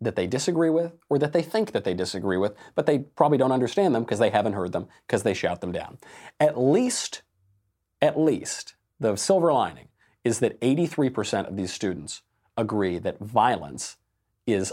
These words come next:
unacceptable as a means to ending an event that you don't like. So that's good news. The bad news is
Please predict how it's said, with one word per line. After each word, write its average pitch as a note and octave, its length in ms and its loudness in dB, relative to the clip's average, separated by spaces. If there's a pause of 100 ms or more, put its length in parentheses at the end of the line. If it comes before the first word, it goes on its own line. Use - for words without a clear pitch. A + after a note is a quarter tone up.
unacceptable - 640 -2
as G2 140 -6
a - 20 -2
means F2+ 260 -4
to - 160 -4
ending F#2 360 -2
an F#2+ 100 -4
event F2+ 340 -4
that - 140 -6
you F#2 80 -6
don't F2+ 220 -8
like. - 300 -12 (200)
So - 160 0
that's D#3 340 -2 (120)
good A2+ 180 0
news. - 320 -12 (400)
The - 80 -8
bad F3 220 2
news C#3 200 0
is - 300 -14